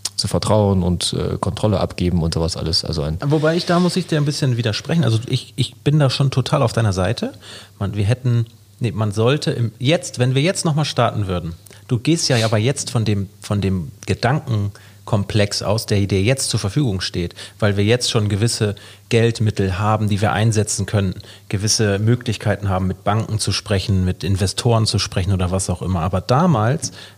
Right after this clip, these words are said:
Speaker 2: wäre das ja gar nicht möglich gewesen. Ich glaube, das
Speaker 1: Ja.
Speaker 2: ist, ist ein bisschen so eine, ich, du hast schon recht mit dem, was du sagst, aber damals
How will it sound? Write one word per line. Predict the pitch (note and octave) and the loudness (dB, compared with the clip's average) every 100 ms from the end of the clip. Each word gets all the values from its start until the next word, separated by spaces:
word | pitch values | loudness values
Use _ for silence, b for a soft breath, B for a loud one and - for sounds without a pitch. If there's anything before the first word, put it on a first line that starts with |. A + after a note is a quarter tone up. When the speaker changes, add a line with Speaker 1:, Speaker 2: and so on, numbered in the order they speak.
| B B - | B B -4
Speaker 2:
wäre | G2+ C#3+ C#3 | 0 2 2
das | B2+ B2 - | 0 0 0
ja | G2+ | -2
gar | A#2 A2 | 0 -2
nicht | G2+ | 0
möglich | B2+ E3+ - F#2+ - | 2 2 0 -6 -4
gewesen. | E2 E2+ E2 E2 E2+ - - B B B B - | -4 -4 -4 -4 -6 -10 -20 B B B B -10
Ich | B2+ - | -4 0
glaube, | C#3+ D3+ | 2 4
das | G2+ | 4
Speaker 1:
Ja. | |
Speaker 2:
ist, | C#3+ - B C#3 | 2 -2 B 0
ist | B2 | 2
ein | |
bisschen | E3+ D#3+ | 2 4
so | C3+ | 4
eine, | C3 - - - | 2 0 -6 -10
ich, | - C3 - | -6 -6 2
du | D3 | 2
hast | D3+ | 2
schon | - A2 | 2 2
recht | B2+ - | 0 0
mit | F3+ E3+ | -2 0
dem, | F3 | 0
was | E3+ | -2
du | F3+ | -2
sagst, | E3+ F#3+ A#3 - | 0 -2 -4 -4
aber | G2+ - | -2 -2
damals | - C#3 G3 A3 A2+ A#2 F3+ - | 0 -2 0 2 2 0 -2 -6